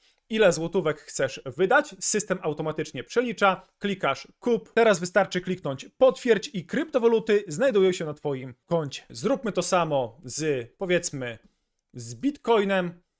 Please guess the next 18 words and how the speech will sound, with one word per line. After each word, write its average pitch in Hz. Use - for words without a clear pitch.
czyli 175
znów 139
wpisuję, 151
ile 180
chcę 120
wydać. 131
Niech 165
to 180
będzie 170
sto -
pięćdziesiąt 156
złotych. 135
System 196
nam 147
przelicza, 180
ile 175
Bitcoina 139
otrzymamy. 190